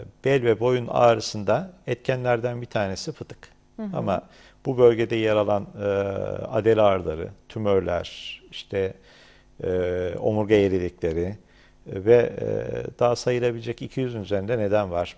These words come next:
Speaker 1: burada ağrı yapabilecek. Enfeksiyon da bir neden mesela.
Speaker 2: Hı hı.
Speaker 1: Ama biz burada,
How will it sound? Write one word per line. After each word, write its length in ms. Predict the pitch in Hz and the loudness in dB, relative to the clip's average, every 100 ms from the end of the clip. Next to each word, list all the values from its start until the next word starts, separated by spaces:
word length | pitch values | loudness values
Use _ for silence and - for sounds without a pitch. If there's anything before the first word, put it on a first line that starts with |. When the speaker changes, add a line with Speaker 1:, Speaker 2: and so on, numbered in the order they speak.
| - | -10
Speaker 1:
burada 300 | 95 113 - | -6 -4 0
ağrı 260 | 104 98 | 2 2
yapabilecek. 480 | 95 - 87 - - | 0 -2 -6 -6 -4
Enfeksiyon 520 | 131 117 107 - 92 | -4 -2 -6 -6 -6
da 100 | 85 | -6
bir 80 | 78 | -6
neden 260 | 71 - - | -10 -12 -12
mesela. 360 | - - - - | -14 -10 -10 -8
Speaker 2:
Hı 60 | 208 | -10
hı. 100 | 175 175 170 - | -8 -10 -10 -4
Speaker 1:
Ama 200 | 135 123 | -2 -2
biz 180 | 135 139 | -6 -6
burada, 420 | 120 131 151 | -4 -2 -2